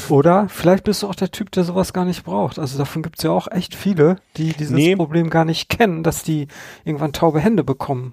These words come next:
Speaker 2: Doch, doch, ich hatte
Speaker 1: Ja.
Speaker 2: früher, ich hatte ja früher mal einen, den ich auch gerne genutzt hab bei so Radmarathons.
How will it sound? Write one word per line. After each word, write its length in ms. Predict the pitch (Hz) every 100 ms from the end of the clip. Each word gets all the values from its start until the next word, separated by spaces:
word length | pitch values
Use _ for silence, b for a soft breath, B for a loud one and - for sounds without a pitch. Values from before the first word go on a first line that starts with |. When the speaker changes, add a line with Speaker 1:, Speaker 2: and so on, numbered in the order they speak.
| -
Speaker 2:
Doch, 160 | 196 202
doch, 160 | 220
ich 140 | 180 185
hatte 160 | 208
Speaker 1:
Ja. 60 | 208
Speaker 2:
früher, 240 | - 170
ich 100 | 123
hatte 160 | 208 190
ja 60 | 143
früher 220 | - 131
mal 120 | 123
einen, 380 | 92 131 226 269
den 260 | 143 135 151
ich 180 | 151 120
auch 160 | -
gerne 220 | 151 160 160
genutzt 360 | 165 190 -
hab 240 | 98 - 110
bei 180 | 107 98
so 260 | 104 98
Radmarathons. 840 | 90 98 - 92 90 - 87 -